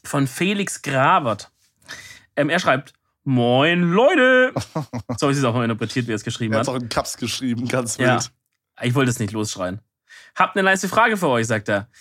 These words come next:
Speaker 1: „Ich hab die letzten anderthalb Jahre in den U S A, in Klammern Philadelphia, da kommt der Frischkäse her, gelebt und habe
Speaker 2: <laughs>
Speaker 1: alleine in den letzten vier Monaten“, okay, actually, wir müssen kurz aufhören zu lachen, weil es kein lustiges Thema.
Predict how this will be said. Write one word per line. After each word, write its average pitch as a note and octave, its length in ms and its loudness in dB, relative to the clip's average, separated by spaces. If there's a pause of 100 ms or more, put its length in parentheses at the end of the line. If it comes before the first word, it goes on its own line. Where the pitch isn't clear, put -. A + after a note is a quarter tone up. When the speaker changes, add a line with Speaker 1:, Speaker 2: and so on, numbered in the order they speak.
(220)
Speaker 1:
„Ich G#3 160 -4
hab G#3+ 140 0
die F#3+ 80 -4
letzten F#3+ 280 -2
anderthalb F3 440 0
Jahre D#3+ 260 2
in D3 80 -2
den C#3+ 140 0
U D3+ 120 -2
S C3+ 160 -2
A, C#3+ 360 2
in C#3+ 100 -8
Klammern A#2+ 360 -2
Philadelphia, B2+ 760 -2
da B2 140 -2
kommt A2 180 -6
der G2+ 80 -8
Frischkäse A2 460 -8
her, A#2+ 220 -4 (480)
gelebt D3 440 2
und D#3 140 0
habe D#3 220 2
Speaker 2:
<laughs> - 20 4
Speaker 1:
alleine D#3+ 380 2
in E3 100 -2
den D3 100 2
letzten E3+ 300 -2
vier - 320 -4
Monaten“, E3 560 2 (260)
okay, C3+ 320 0
actually, A#2+ 320 -2 (160)
wir C3 80 -2
müssen C3 220 0
kurz B2 160 -4
aufhören A#2 240 -2
zu A2+ 100 -6
lachen, A2 280 -2
weil G2 100 -4
es - 200 -14 (100)
kein A2 160 -6
lustiges G2 320 -10
Thema. F#2 280 -10